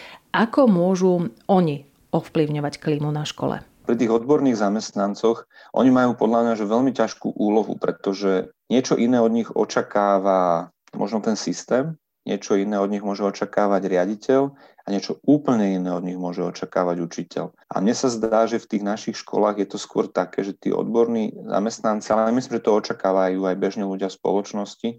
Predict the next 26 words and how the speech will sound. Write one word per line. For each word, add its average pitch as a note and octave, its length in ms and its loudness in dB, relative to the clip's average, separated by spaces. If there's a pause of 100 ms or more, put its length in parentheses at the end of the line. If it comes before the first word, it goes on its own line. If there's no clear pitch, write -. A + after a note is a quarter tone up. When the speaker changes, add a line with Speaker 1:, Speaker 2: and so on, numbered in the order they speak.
(340)
Speaker 2:
a F#3+ 320 0
že - 160 -2
očakávajú, G#2 720 2
že F#2+ 240 -4
v - 80 -20
prvom A2+ 240 4
rade G2+ 480 2
ten F#2+ 160 -4
odborný G2 400 -2
zamestnanec F#2+ 720 -4
vyrieši A#2 560 2
problém F#2 400 0
detí. E2+ 400 -8 (420)
A - 240 -2 (140)
takto - 260 0
to - 160 0
proste - 400 -4
nefunguje. F#2 720 -2 (240)
Ja G2 220 -2
môžem A2+ 340 0
ošetriť - 480 -4
to - 160 -2
dieťa, G#2 560 0
môžem G2+ 400 -4
mu G2 160 -4
pomôcť, G#2 680 -2